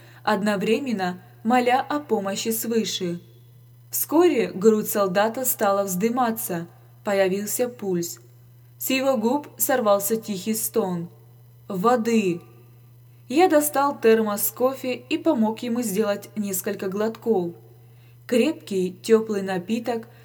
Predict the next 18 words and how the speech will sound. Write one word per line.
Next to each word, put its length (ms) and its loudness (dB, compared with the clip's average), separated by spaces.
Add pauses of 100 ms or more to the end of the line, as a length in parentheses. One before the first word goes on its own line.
(180)
окончательно 840 0
привёл 600 2
больного 500 0
в 80 -14
чувство. 720 -4 (720)
Внезапно 640 2
он 180 2
открыл 360 2
глаза 420 2
и 200 -8
сел. 500 -2 (880)
Я 240 2
был 320 -4
ошеломлён 580 0
происходящим 1000 -2
и 60 -4
не 160 -6
подумал 640 -2